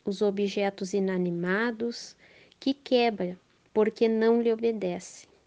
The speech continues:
Ah, se nesses momentos pudesse se ver com sangue frio, teria medo de si, ou se acharia ridículo.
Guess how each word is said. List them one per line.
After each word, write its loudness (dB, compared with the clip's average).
Ah, -2
se -2
nesses 2
momentos 0
pudesse -2
se -8
ver -2
com -6
sangue -2
frio, -2
teria 2
medo 2
de 0
si, -14
ou 4
se -6
acharia -2
ridículo. -8